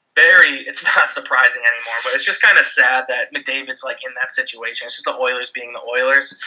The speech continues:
Um, as for Crosby, I don't know. I don't know if he's having as bad as a season, uh, as Cooner thinks. I, I think he hasn't had his best season yet. Um,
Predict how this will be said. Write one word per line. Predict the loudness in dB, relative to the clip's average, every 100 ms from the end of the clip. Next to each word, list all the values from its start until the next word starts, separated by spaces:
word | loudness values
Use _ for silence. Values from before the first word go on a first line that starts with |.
| -16 _ -8 -6
Um, | -4 -6 -2 2
as | 2 4
for |
Crosby, | 2 4 2 2 0 -4 -6 -12 -20 -20 -20 -20 _ _ 0
I | 2
don't | 4 4
know. | 2 4
I | 4
don't | 4
know | 2
if | 0
he's | 0
having | 2 2 0
as | -2
bad | -2 -2
as |
a | -6
season, | -12 -12 -14 -14 -18 _ -8
uh, | -4 -4
as | -6 -8
Cooner | -4 0 0 0
thinks. | -2 -2
I, | -2 0 0
I |
think | 0 -10
he | -8 -2
hasn't | 0 0 2
had | 2
his | 2 -2
best | -2 -2
season | -4 -8 -6
yet. | 0 2 0 -8 _ _ _ -8
Um, | -6 -6 -8 -10